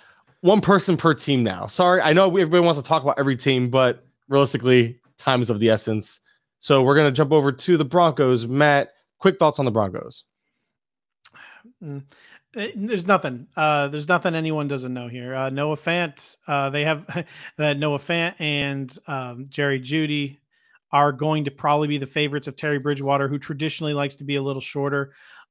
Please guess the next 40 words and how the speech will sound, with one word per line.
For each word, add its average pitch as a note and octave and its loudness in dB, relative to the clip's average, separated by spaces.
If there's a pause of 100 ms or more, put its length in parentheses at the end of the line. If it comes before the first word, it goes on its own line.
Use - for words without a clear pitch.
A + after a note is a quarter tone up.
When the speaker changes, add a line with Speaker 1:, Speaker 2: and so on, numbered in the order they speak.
(120)
Speaker 2:
um, C3 -6 (280)
down D3 -2
the C3+ -6
field. D3+ -4
A D#3 -6
lot D3 2
of D3 -8
people D#3 -4
like C#3 -6
to E3 -12
overblow C#3+ -2
his C#3 -6
ability C#3+ -4
to C#3 -8
either, C#3 -6 (420)
um, B2+ -8 (240)
his, C#3+ -10
you D3+ -2
know, C3 -2
his C3 -4
A, C#3 -2
his C3 -4
average C3 -2
A C3+ -4
dot C3+ -2
to, C3+ -6
to C3+ -10
go C#3+ 0
down A#2+ -6
the A#2 -20
field. A#2 -16 (440)
Uh, C3 -2
so C3+ -4 (100)
I D3+ 0
don't F3 -2
think E3 -4
that D3+ 2
I'm D3 -2
necessarily, C#3+ -2 (200)
um, B2+ -6